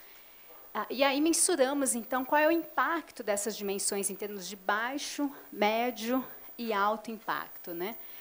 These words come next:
E aí o mais interessante é que a gente observou que os principais entraves no contexto dessas cidades brasileiras, e eu tenho a, a, a sensação de que isso se repete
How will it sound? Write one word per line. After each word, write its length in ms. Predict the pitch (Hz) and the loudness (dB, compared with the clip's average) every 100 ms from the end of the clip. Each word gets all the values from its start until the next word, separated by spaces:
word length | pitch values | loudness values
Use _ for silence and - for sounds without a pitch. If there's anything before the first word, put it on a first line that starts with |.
| - - - - | -20 -20 -20 -2
E 80 | 240 | 2
aí 160 | 277 | 4
o 60 | 370 | 4
mais 240 | 302 247 | 2 2
interessante 880 | 254 240 220 233 - 302 254 240 - - - - - - - | -2 -2 0 4 6 6 4 -2 -8 -12 -20 -20 -20 -20 -4
é 80 | 247 | -2
que 140 | 277 | 0
a 40 | 254 | -2
gente 260 | 262 - | -2 -4
observou 480 | 262 - 233 202 202 | -2 -2 -2 -4 -10
que 300 | - - 247 - | -12 -16 -16 -8
os 140 | - - | -6 2
principais 640 | 294 277 285 269 285 311 | 4 4 2 0 0 2
entraves 760 | 277 - 226 226 269 226 175 196 | 0 0 0 2 2 -2 -4 -10
no 120 | 196 | -6
contexto 480 | 202 202 233 240 233 | -6 -2 0 0 -2
dessas 300 | 196 202 190 | -4 -2 -2
cidades 380 | 196 170 175 | -4 -6 -8
brasileiras, 840 | 170 175 165 175 202 240 185 170 - | -12 -10 -8 -6 -4 -4 -4 -4 -6
e 140 | 202 | -2
eu 200 | 202 220 - - - - - - - - - - - | 0 0 -4 -14 -20 -20 -20 -20 -20 -20 -20 -8 -4
tenho 240 | 208 226 | -2 -2
a, 80 | 214 - | -4 -4
a, 600 | - 185 185 180 175 - - - | -2 2 2 2 -2 -6 -10 -6
a 80 | 196 | -2
sensação 560 | - 233 247 220 220 208 | 0 2 2 2 0 -2
de 140 | 202 | -6
que 120 | - | -6
isso 200 | 220 233 | -2 0
se 200 | 208 233 | 2 2
repete 600 | 196 208 - 196 196 - | 2 -2 -2 -4 -2 -4